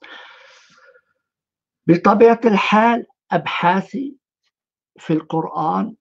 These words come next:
والأخطاء اللغوية في القرآن هذا من مجال تخصصي، وليس الهدف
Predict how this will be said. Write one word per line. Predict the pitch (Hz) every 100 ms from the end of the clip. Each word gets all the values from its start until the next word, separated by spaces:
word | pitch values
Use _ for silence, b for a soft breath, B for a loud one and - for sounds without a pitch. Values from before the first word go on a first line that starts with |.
| _
والأخطاء | 151 - - _ 147 -
اللغوية | 147 143 131 127 151 143 143 135 139 - _ _ _ _ _ _ _ _ _ _ _ _ _ _ _ _ _ _ _
في | - -
القرآن | 247 - 147 - 135 117 131 - _ _ _ _ _ -
هذا | 160 165 180 175 196 - _ 160
من | 156 156
مجال | 147 127 143 151 - -
تخصصي، | - - 190 - - - - - - _ _ _ _ _ b b b b _ _
وليس | 123 143 208 247 -
الهدف | 143 127 135 143 139 135 -